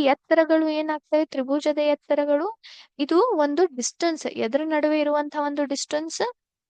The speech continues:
ಶೃಂಗ ಮತ್ತು ಇಲ್ಲಿ ಶೃಂಗ ಮತ್ತು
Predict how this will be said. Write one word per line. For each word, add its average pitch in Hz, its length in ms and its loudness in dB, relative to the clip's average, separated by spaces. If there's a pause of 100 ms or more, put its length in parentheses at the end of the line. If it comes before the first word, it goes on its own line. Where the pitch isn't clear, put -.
(100)
ಶೃಂಗ 381 440 0
ಮತ್ತು 349 440 0 (1500)
ಇಲ್ಲಿ 247 220 -2 (380)
ಶೃಂಗ 339 540 0
ಮತ್ತು 320 420 -2